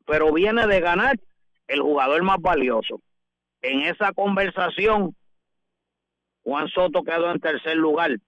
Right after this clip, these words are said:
porque hay un pelotero que está entre medio de Aaron Judge y Juan Soto que se llama Bobby Witt junior. El pelotero,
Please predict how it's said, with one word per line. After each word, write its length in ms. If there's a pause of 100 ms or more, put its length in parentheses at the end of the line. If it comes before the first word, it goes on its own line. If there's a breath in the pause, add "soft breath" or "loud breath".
(720)
porque 400
hay 140
un 180
pelotero 800 (260)
que 140
está 220
entre 340
medio 460
de 300
Aaron 400
Judge 320
y 140
Juan 260
Soto 380
que 160
se 140
llama 360 (220)
Bobby 360
Witt 260
junior. 400 (800)
El 200
pelotero, 880